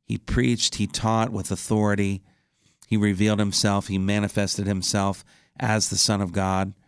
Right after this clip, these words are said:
Um, and then we know that he,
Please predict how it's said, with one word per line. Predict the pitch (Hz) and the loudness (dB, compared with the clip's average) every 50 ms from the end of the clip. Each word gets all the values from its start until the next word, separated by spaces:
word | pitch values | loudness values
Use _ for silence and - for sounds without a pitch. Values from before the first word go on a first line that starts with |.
| _ _ _ _ _ _ _ _ _ - - - _ _ _ _ _ _ _ _ - | _ _ _ _ _ _ _ _ _ -20 -20 -20 _ _ _ _ _ _ _ _ -4
Um, | 113 101 98 98 98 101 101 104 - - _ _ _ _ _ _ _ _ _ _ _ _ _ _ _ _ - - | -2 -2 0 0 -2 -2 -2 -6 -8 -12 _ _ _ _ _ _ _ _ _ _ _ _ _ _ _ _ -10 -4
and | - 107 113 | 0 2 4
then | 113 113 | 4 4
we | 113 113 | 4 4
know | 110 113 113 113 110 | 4 4 4 4 4
that | 104 101 98 | 2 0 -2
he, | - - 104 101 101 98 98 101 | 0 0 0 2 2 2 2 0